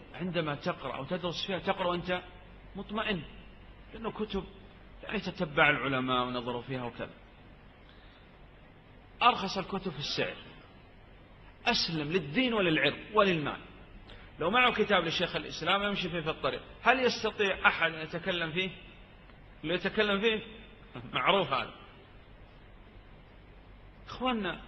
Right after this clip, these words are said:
هذه كتب الأئمة، لماذا نتركها ونرجع إلى كتب المخالفين والكتب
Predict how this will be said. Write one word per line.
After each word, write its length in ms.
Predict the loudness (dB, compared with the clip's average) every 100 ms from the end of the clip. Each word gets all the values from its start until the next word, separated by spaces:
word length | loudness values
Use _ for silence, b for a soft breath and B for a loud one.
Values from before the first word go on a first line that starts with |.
| -6
هذه 240 | -4 -2
كتب 340 | -2 -4 0
الأئمة، 400 | 0 0 -2 -2
لماذا 320 | 0 2 4 2
نتركها 460 | 0 -2 -2 -2 -4 -10 -20 -20 -20 -18 -18 -18 -20 -20 -20 -16 -2
ونرجع 420 | 2 2 4 4
إلى 100 | 4
كتب 380 | 2 0 -2 -2
المخالفين 800 | -2 -2 2 4 4 0 -2 -2
والكتب 500 | -2 -4 -4 -4 -4